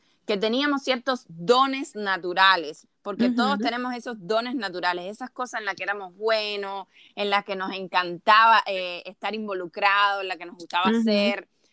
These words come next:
Speaker 1: pues dice que muchos de esos dones y esos talentos, pues, van contigo hasta la adultez. Lo que pasa que sencillamente la adultez te lo silencia.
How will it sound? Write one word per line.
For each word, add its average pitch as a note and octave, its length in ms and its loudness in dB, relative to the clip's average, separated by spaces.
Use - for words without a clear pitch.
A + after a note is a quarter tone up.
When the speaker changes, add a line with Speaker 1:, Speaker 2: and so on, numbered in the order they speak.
Speaker 1:
pues G#3 280 -4
dice A3 320 -8
que G3 120 -10
muchos A3 420 -12
de F#3+ 220 0
esos A3+ 340 -10
dones G3 340 -6
y F3+ 140 -6
esos F3+ 260 -10
talentos, F3 560 -2
pues, E3 160 -10
van E3 140 -6
contigo F#3+ 400 0
hasta F3 220 -2
la D#3 80 2
adultez. F3 480 -2
Lo E3 120 -4
que C#3 80 -6
pasa E3 240 -6
que G#3+ 120 -6
sencillamente F#3+ 640 -2
la E3+ 80 2
adultez E3 320 -6
te G#3+ 100 -6
lo F3+ 100 -2
silencia. E3 920 0